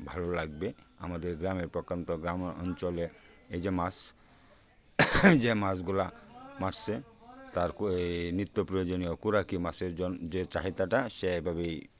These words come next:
মেটাতে পারে। এমনকি অন্যান্যরাও ঠিক এইভাবেই মাছগুলা ধরে থাকে। আর আমাদের সাথেই থাকুন, আমরা দেখি আজকে আরও কী কী মাছ ধরা যায়, বা আমাদের গ্রামের আরও কী কী ফিশিং,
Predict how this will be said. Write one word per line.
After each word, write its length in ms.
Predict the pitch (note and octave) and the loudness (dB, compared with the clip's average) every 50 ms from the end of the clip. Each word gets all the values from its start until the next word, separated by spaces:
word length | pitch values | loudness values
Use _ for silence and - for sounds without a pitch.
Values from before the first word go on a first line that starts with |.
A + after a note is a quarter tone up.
| - | -10
মেটাতে 360 | F2+ F2+ F2 F#2 F2+ - F#2+ F2 | -8 -6 -4 -4 -2 -2 -2 -4
পারে। 340 | - F2 F2 E2+ F2+ - - - - - - - - - - - - - - | -2 -4 -4 -2 -2 -4 -6 -8 -16 -20 -20 -20 -20 -20 -20 -20 -18 -10 -4
এমনকি 520 | F#2 G2 G2 F#2+ F#2+ F2+ - A2 G#2 E2+ - - - - - - - - - - - - - | -2 0 2 2 0 0 0 0 0 0 -2 -6 -14 -20 -20 -18 -20 -20 -20 -20 -20 -12 -6
অন্যান্যরাও 800 | - - F2 F#2+ G2 G2+ G#2 G#2 G#2 G#2+ G#2+ G2+ G2 F#2+ A#2 - - - - | -2 0 2 2 2 2 2 2 2 4 4 6 6 4 4 2 -4 -6 -2
ঠিক 200 | A#2 A#2 - - - | -2 -2 -2 -4 -4
এইভাবেই 380 | - A#2 A#2 A2+ B2 B2 B2+ B2+ | 0 2 4 6 6 6 4 4
মাছগুলা 480 | A2+ F#2+ F2+ F2+ F2+ F2+ G#2 A2 A2 F#2+ | 2 4 2 2 2 2 4 6 6 4
ধরে 280 | D2+ D#2 D#2 F2+ F#2+ | 4 2 0 0 2
থাকে। 280 | - G#2+ F#2+ - B2+ C3 C3+ - - - - - - - - - - - - - - - - - - - - - - | 0 0 -2 -2 -4 -6 -8 -10 -20 -20 -20 -20 -20 -20 -20 -20 -20 -20 -20 -20 -20 -20 -20 -20 -20 -18 -14 -8 -4
আর 200 | F2 F2 F2 E2+ | -2 0 0 0
আমাদের 360 | F2 F#2 F#2 F#2 F2+ F2+ F#2 | 0 0 0 0 0 0 -2
সাথেই 380 | - - - G2 - - F#2 E2+ | -2 -2 -2 -2 0 0 -2 0
থাকুন, 400 | - F2+ F2 - - G#2+ A2+ - - | 0 -2 -2 -2 -2 -4 -4 -4 -4
আমরা 260 | F2 E2+ E2 E2 E2 | -4 -4 -2 -2 -2
দেখি 320 | E2 F#2 - - G2 G#2+ - - - - - - - - - - - | -2 -2 -2 -2 -4 -6 -6 -10 -20 -20 -20 -20 -20 -20 -20 -10 -4
আজকে 360 | F#2+ F#2 - - - G2 F2+ - - | -4 -2 -2 -2 -2 -2 -4 -2 0
আরও 200 | E2 F2+ G2 G#2 | 0 0 0 0
কী 200 | - - G#2 F#2+ | -2 -2 -2 -2
কী 140 | - G#2 G2+ | 0 0 0
মাছ 300 | F#2 F2 E2+ F2+ F#2 E2 | 0 2 2 0 0 0
ধরা 280 | D#2 F#2 F#2+ F#2+ F#2+ | 2 2 4 4 2
যায়, 180 | F2+ G2+ A2 G#2+ | 2 2 2 2
বা 140 | F2 F2+ - | 2 0 0
আমাদের 360 | C#2+ F2+ F#2 F2+ F2 F#2+ F2+ | 0 -2 -2 0 -2 -2 -2
গ্রামের 360 | D#2+ F#2 G2+ G#2 G2+ F#2 E2 C#2+ - - - - - - | 0 0 2 2 2 0 0 -2 -6 -14 -20 -20 -12 -6
আরও 220 | - E2+ F2 F2+ F2 - | -2 0 0 0 0 -2
কী 160 | - F#2+ F2+ D#2+ - | -4 -8 -8 -6 -4
কী 200 | F#2 F#2 F#2 E2 - | -2 -2 -2 -2 0
ফিশিং, 360 | - A#2+ - - A#2+ G#2+ G2 | 0 0 2 4 2 2 2